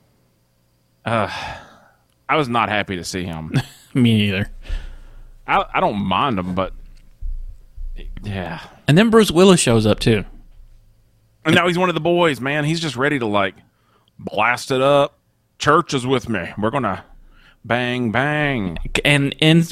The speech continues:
Speaker 2: quick succession, Willis and Schwarzenegger have this exchange where he's like, "I'll be back." Willis says, "You've been back enough." Willis runs off and Schwarzenegger says, "Yippee-ki-yay, motherfucker."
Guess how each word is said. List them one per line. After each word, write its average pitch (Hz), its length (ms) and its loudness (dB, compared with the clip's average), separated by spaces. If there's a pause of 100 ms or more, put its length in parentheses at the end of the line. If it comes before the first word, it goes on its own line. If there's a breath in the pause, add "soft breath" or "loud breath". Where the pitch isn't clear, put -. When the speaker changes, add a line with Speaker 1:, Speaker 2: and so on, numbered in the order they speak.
Speaker 2:
quick 226 280 2
succession, 113 680 -2
Willis 151 400 4
and 117 100 -2
Schwarzenegger 117 600 0
have 117 280 2
this 113 200 0
exchange 104 680 -4 (840 soft breath)
where 110 140 -2
he's 107 120 2
like, 101 340 -2
"I'll 113 200 2
be 123 140 0
back." 113 500 0 (100)
Willis 120 380 2
says, 110 260 0
"You've 113 140 2
been 110 160 2
back 107 260 -2
enough." 110 540 -2 (720 soft breath)
Willis 120 580 4 (880)
runs 120 260 4
off 117 380 4 (100)
and 107 540 -2 (260)
Schwarzenegger 110 520 0
says, 107 320 -2
"Yippee-ki-yay, 110 640 0
motherfucker." 104 560 -2